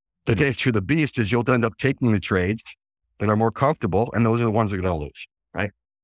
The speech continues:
So I think that's the point. You have to do you because you're gonna be a lot more comfortable doing you. And, and I do some videos on YouTube as well. I talked about it a few weeks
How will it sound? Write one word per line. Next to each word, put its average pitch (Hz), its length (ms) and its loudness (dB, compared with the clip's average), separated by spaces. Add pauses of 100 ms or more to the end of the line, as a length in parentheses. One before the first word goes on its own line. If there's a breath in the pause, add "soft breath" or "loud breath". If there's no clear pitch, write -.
(160)
So 90 380 -2 (880)
I - 40 -8
think 120 180 -2
that's 120 180 0
the 110 100 -6
point. 90 240 -2
You 92 80 -2
have 110 100 -2
to 117 80 -2
do 110 160 0
you 107 320 2
because 98 260 -2
you're 98 80 -2
gonna 101 80 -2
be 98 80 -2
a 95 80 0
lot 107 140 0
more 107 120 -4
comfortable 95 640 -4
doing 87 240 0
you. 82 240 -4 (260)
And, 123 280 -2
and 127 80 0
I 131 80 2
do 139 140 -8
some 117 200 -4
videos 113 380 2
on 95 120 2
YouTube 98 460 -2
as 85 120 -8
well. 98 320 0 (220)
I 85 100 -2
talked - 320 -4
about 87 220 0
it 85 80 -4
a 80 40 -6
few 95 180 -4
weeks 101 200 -2